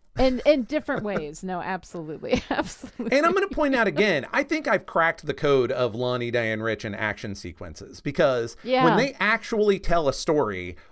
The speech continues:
Speaker 2: or reveal something for your story, you love them.
Speaker 1: I, yes, no, I do. I loved that one scene in Daredevil that they
Speaker 2: Yeah,
Speaker 1: shot,
Speaker 2: the, the
Speaker 1: you know, where
Speaker 2: hallway?
Speaker 1: it was just
Speaker 2: Yeah,
Speaker 1: the
Speaker 2: yeah.
Speaker 1: hallway. Yeah,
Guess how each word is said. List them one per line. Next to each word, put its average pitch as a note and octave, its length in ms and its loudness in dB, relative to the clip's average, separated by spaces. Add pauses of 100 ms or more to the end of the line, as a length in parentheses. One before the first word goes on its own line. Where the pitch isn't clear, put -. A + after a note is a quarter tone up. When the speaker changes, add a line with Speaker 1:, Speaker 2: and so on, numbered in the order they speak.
Speaker 2:
or C3 420 4 (220)
reveal D3 640 0
something A2 420 -4
for A2+ 120 -6
your G#2 140 -4
story, G2+ 480 -4 (140)
you D3 180 0
love A#2+ 300 2
them. - 260 -12 (920)
Speaker 1:
I, C4+ 240 6
yes, A#3 400 2
no, A#3 180 0
I A3 140 -2
do. B3+ 240 -2
I G3+ 120 2
loved A#3 380 4
that B3 180 0
one G#3+ 220 -2
scene A#3 380 -4
in G3 160 -4
Daredevil G#3 720 -4 (340)
that B3 160 -2
they D4 80 2
Speaker 2:
Yeah, A#2+ 160 2
Speaker 1:
shot, D4+ 360 2
Speaker 2:
the, B2 200 2
the G#3+ 120 -4
Speaker 1:
you A#3 60 0
know, E3 240 4
where A3 160 2
Speaker 2:
hallway? - 180 0
Speaker 1:
it - 40 -4
was G#3 100 -6
just - 140 -2
Speaker 2:
Yeah, - 120 -4
Speaker 1:
the G#3 60 -6
Speaker 2:
yeah. - 60 -12
Speaker 1:
hallway. B3+ 600 0
Yeah, F4 240 -6